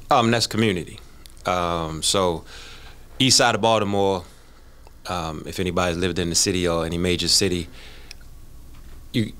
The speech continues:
you gotta take care of yourselves. So, um, I grew up in a household of twelve people. I was the baby at the time, and, you know, I'm looking and watching what people do. If anything, if any kind of trouble happened in the city or within our blocks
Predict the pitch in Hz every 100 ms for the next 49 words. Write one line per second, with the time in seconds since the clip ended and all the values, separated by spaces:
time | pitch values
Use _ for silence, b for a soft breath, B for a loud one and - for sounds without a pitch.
0 | - - 101 113 104 110 101 104 92 104
1 | 92 - - - - - - - - -
2 | 95 90 92 87 87 98 92 98 95 87
3 | 92 87 98 90 85 - 107 101 117 107
4 | 110 104 B B B B B 98 87 82
5 | 101 104 98 98 95 104 98 92 90 -
6 | b b b - 104 95 92 90 90 87
7 | 92 - 104 90 85 - - 98 98 101
8 | 101 92 92 95 - 90 - 87 82 101
9 | 95 - B B B B B B B -
10 | - - - - - - - 98 - 113
11 | 117 104 117 117 92 104 107 104 - 110
12 | 92 - - 120 113 107 - 110 110 101
13 | 101 95 - 117 113 110 95 - 107 98
14 | 95 90 - 92 92 82 90 101 - -